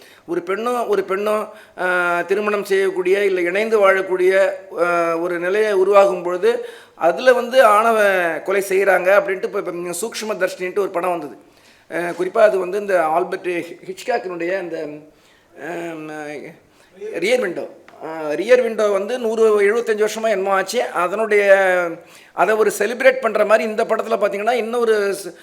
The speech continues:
ஒரு பெண் வந்து, ஆ, பக்கத்து வீட்டுல நடக்கிறத சன்னல் வழியா துப்பறிகிற மாதிரி அந்த கதை இருக்கும், அந்த சூக்ஷ்ம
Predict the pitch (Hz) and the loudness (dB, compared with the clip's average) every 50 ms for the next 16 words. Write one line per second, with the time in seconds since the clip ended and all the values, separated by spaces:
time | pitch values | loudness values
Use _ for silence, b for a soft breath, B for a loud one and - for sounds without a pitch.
0 | B B B 190 202 190 202 220 226 240 226 214 208 202 202 226 247 269 269 B | B B B -2 -2 0 0 -2 -2 -2 -2 -4 -4 -4 -2 -2 -2 -2 -4 B
1 | B B B B B _ - 175 185 190 185 185 185 - - - 233 214 185 214 | B B B B B _ -8 -4 -2 0 0 0 2 2 2 2 2 0 0 0
2 | 208 202 160 190 196 185 185 185 180 190 - 180 175 - 240 220 190 185 190 214 | -2 -2 0 2 4 4 6 6 4 4 2 2 0 0 -2 -2 0 0 2 2
3 | 220 214 208 202 202 214 214 214 202 - - 196 190 185 180 175 185 202 220 196 | 4 4 4 4 2 2 2 0 -2 -4 0 0 2 2 2 0 0 0 2 0
4 | 175 165 170 180 180 180 170 160 156 147 147 143 175 185 185 - 170 165 160 156 | 0 0 0 2 4 4 2 2 -2 -6 -6 -6 -6 -6 -8 -6 -6 -6 -6 -6